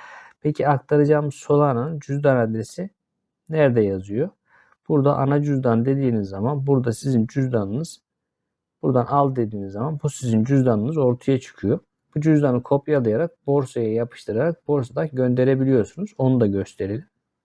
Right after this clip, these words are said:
Arkadaşlar şimdi Maxi hesabıma girdim. Bunu, bu bir telefon uygulaması. Diğer Binance T R'de tekrar söyleyeyim. Binance T R'den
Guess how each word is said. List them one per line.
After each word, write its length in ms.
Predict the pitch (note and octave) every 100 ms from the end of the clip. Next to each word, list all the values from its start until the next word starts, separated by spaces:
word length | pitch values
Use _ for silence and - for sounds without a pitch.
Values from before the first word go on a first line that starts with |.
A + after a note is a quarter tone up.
| _ _ _ _ _ _ _ _ _ _ _ _ _ _ _ _ _ _ _ _ _ _ _ _ _ _ _ _ _ _ _ _ _
Arkadaşlar 560 | - D3+ D3 A#2+ - A#2+
şimdi 260 | - C#3+
Maxi 380 | C3+ C#3 - D#3
hesabıma 480 | B2 - A2+ A2 C#3
girdim. 500 | B2 B2 G#2 G#2 B2+ _ _ _
Bunu, 340 | - A#2 A#2+ - -
bu 140 | A2+
bir 60 | A2+
telefon 400 | - A2+ A2+ A#2+
uygulaması. 720 | A2+ G2+ F#2+ F#2+ F2+ - D3 _ _ _ - _ _
Diğer 340 | C3 C3+ C#3 - _ _ -
Binance 400 | C3 C#3 B2+ -
T 160 | A#2
R'de 240 | A2+ C#3 D3
tekrar 400 | C#3+ C3+ A#2+ A2 _ _ _ _
söyleyeyim. 580 | - - G#2+ G#2+ D3 B2+
Binance 340 | C3 B2+ A#2+ A2+
T 180 | A#2+ A2+
R'den 340 | G#2+ G#2 C3+